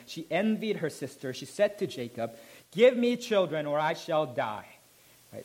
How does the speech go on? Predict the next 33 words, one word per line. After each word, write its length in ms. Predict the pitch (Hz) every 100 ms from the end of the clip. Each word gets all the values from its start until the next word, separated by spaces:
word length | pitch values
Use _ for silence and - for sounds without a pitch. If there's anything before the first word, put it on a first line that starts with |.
| - -
That's, 320 | 113 - -
uh, 140 | 101
sounds 320 | 98 123 127
a 40 | 110
lot 200 | 110 113
like 160 | 107
what 240 | 110 98 -
Jacob 320 | 110 104 -
said 200 | 110 101
to 40 | 101
his 140 | -
father-in-law, 560 | - 117 104 92 90 92 - 107
right? 180 | 101 - - - - -
And 200 | 117 131
their 200 | 160 139
romance 600 | 151 170 160 147 123 - - _ - - - - -
integrated 460 | 135 120 131 123 - -
terribly, 500 | 156 170 160 175 233 -
uh, 220 | 127 123
by 240 | 117 127
this 180 | 127 131
point. 320 | - 143 214 - - - - - -
And 140 | 135
in 140 | 139 156
fact, 280 | 165 160 151
these 240 | 185 180
are 140 | 180
the 80 | 160
very 400 | 143 165 185 208
first 560 | 202 - 185 185 180 151
words 420 | 143 165 147 123
you 120 | 139
hear 480 | 127 185 156 120